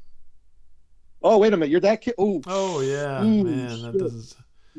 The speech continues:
Speaker 2: you got a black penis, right? Yeah.
Speaker 1: Oh, shit, I thought you were one of those Make-A-Wish kids.
Speaker 2: <laughs>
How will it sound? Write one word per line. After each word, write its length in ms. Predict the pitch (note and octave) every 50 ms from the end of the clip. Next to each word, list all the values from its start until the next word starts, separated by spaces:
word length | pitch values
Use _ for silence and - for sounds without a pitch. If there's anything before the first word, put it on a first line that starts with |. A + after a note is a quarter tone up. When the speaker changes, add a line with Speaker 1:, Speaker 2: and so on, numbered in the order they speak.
| D#3 C#3 - _ _ _ _ - - -
Speaker 2:
you 100 | - C#3+
got 160 | C#3+ C3 A#2+
a 20 |
black 320 | A2 A#2 A#2 A#2 A#2+ A#2+ -
penis, 500 | - C3+ C#3 C#3 B2 G2+ F#2+ - - -
right? 320 | A#2 A2+ A#2 A#2+ C#3 - - _ - - - - -
Yeah. 220 | - A#2 A#2 A2+ B2+
Speaker 1:
Oh, 260 | E3 F3+ F3 D3+ A#2
shit, 240 | - - - F3+ E3+ C#3+
I 60 | B2+
thought 160 | - D#3+ D3+
you 80 | C#3+ C#3
were 80 | C3+ C3
one 120 | C3 C#3
of 60 | C3 A2+
those 120 | G2 G2
Make-A-Wish 560 | G#2+ A#2 C#3+ D3+ - G#2+ G2+ G2+ E2+ - - -
kids. 400 | - F#2 D#2+ D2+ - - - _ _ -
Speaker 2:
<laughs> 1800 | - - - - - - - - A#3+ - - - - - - - - - - G#3 F#3+ - - - G3 - - - - - - - - C#3+ -